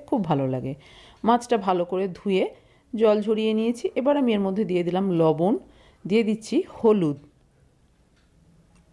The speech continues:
এবার এই লবণ হলুদ ভালো করে মাছের গায়ে মাখিয়ে নেব। মাছে দেখুন লবণ হলুদ মাখানো হয়ে গেছে, এইভাবে কিছুক্ষণ রেখে দেব, তারপরে রান্নাটা করব। মাছের ঝোলে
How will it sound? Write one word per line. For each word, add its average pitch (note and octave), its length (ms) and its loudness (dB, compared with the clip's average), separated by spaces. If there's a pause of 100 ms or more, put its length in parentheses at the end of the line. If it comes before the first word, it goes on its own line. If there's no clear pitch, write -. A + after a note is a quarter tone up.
(1700)
এবার C4+ 320 2
এই C4 120 2
লবণ A3 320 2
হলুদ A3+ 280 0 (340)
ভালো G3 400 0
করে F#3+ 140 0 (160)
মাছের D#3+ 320 -4
গায়ে A#3 240 0
মাখিয়ে F3 360 -2
নেব। B2+ 120 -6 (1200)
মাছে B3+ 360 2
দেখুন C#4 180 2 (100)
লবণ G3 260 2
হলুদ A3 280 -2
মাখানো B3 340 -2
হয়ে C#4 160 2
গেছে, D4 160 0 (100)
এইভাবে C4 220 0 (100)
কিছুক্ষণ A#3 380 -2 (120)
রেখে G3 220 0
দেব, A#3+ 160 2 (180)
তারপরে D#3+ 320 0 (100)
রান্নাটা C#3 440 -4
করব। C#3 200 -6 (600)
মাছের G#3 400 2 (100)
ঝোলে F#3 280 2